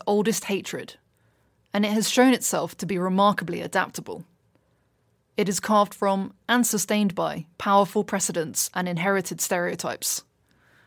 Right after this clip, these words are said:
But it is also taking on variant forms to reflect the contingent fears and anxieties of an ever-changing world. Understood this way,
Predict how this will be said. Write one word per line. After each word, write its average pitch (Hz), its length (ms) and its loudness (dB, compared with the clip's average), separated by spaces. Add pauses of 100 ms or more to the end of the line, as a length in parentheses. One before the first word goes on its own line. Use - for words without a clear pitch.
(580)
But 208 120 2
it 220 200 2
is 196 100 -2
also 254 420 2
taking 196 440 0
on 180 160 -2
variant 208 480 2
forms 165 480 -4
to - 120 -6
reflect 175 540 -4
the 165 80 -8
contingent 208 680 2
fears 180 480 -2 (200)
and 190 140 -2
anxieties 185 800 0
of 170 80 -6
an 190 120 -4
ever-changing 170 580 -4
world. - 360 -6 (2000)
Understood 202 480 4
this - 240 0
way, 165 240 0